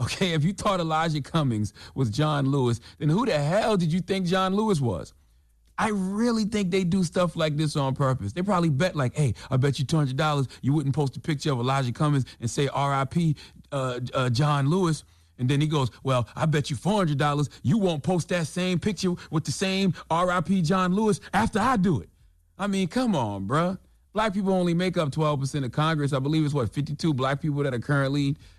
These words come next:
African-American representatives in Congress. I, I know the age-old stereotype is that white people think all black people look alike. Well, my question would be, if something is proven true,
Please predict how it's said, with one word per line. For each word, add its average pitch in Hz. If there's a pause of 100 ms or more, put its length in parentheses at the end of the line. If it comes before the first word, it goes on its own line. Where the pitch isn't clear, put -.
African-American 139
representatives 135
in 135
Congress. 151
I, 139
I -
know 170
the 156
age-old 147
stereotype 139
is 117
that 113
white 120
people 139
think 135
all 123
black 120
people 127
look 131
alike. 139 (300)
Well, 135
my 135
question 143
would 120
be, 127 (380)
if 127
something 190
is 139
proven 127
true, 101